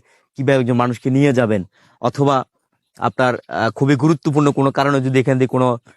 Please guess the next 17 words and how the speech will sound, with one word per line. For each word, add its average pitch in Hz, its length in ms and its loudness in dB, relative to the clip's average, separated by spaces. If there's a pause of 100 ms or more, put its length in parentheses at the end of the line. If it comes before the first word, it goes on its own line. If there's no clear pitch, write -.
(260)
যানবাহন 139 460 0
চলাচল 160 420 0
করতে 117 260 -2
হয়, 107 200 0
তো 110 120 -6
সেক্ষেত্রে 127 380 -4
কিভাবে 143 380 0
করবে, 117 280 0
এটি 113 100 0
কিন্তু 113 200 -2
আসলে, 110 220 -2 (520)
আহ, 104 200 -2
প্রশ্নবিদ্ধ 113 600 -4
কিন্তু। 82 300 -8 (720)
তো 143 80 0
আমরা 160 260 2
স্থানীয় 180 460 0